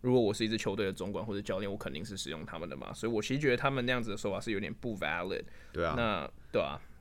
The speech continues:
Speaker 2: 尤其是他们总得分是一百一十四分，在四十八分钟的比赛里面，在 Plus League 也算是很高的一个标准，所以这两个搭配，
Speaker 1: 嗯。
Speaker 2: 加上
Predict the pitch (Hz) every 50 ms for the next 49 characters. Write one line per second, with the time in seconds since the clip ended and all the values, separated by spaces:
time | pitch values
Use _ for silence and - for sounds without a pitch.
0 | - - - 117 139 156 196 196 180 196 196 190 190 185 - 113 92 85 78 90
1 | 98 98 110 139 123 117 120 120 139 - 92 80 - 110 123 120 - - 95 92
2 | - 101 95 82 - 87 85 82 87 95 131 127 113 - - 156 123 131 - 127
3 | 123 127 131 127 127 127 120 127 131 113 - 71 67 71 101 107 101 90 85 73
4 | 76 76 85 95 98 87 90 127 123 107 - - - 196 214 - - 190 131 -
5 | - - - - - - - - - - 123 117 107 - 151 131 107 123 104 -
6 | - 80 69 76 - 95 107 107 101 92 87 85 90 80 - 87 85 90 87 73
7 | 69 73 - - 113 123 113 98 - - - 92 95 - - 160 151 117 98 98
8 | 98 90 107 113 123 113 127 110 98 95 123 127 127 - 127 113 101